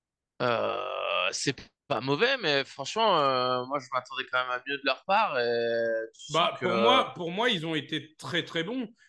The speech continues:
Speaker 2: Il y a un moment, quand tu blitzes et que t'as sept joueurs contre cinq,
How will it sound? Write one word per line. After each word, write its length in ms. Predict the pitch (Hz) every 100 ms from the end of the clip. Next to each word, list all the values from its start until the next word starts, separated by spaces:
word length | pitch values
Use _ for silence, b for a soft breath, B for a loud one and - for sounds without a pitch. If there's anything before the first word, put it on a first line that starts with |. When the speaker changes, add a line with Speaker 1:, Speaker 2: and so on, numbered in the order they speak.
| b
Speaker 2:
Il 80 | 143
y 20 |
a 60 | 165
un 60 |
moment, 300 | 180 214 233
quand 200 | 233 247
tu 160 | 247 226
blitzes 420 | 185 233 247 -
et 120 | 165
que 60 | -
t'as 140 | 160
sept 260 | 147 180 170
joueurs 280 | 170 175 -
contre 300 | 147 135 143
cinq, 340 | 131 247 269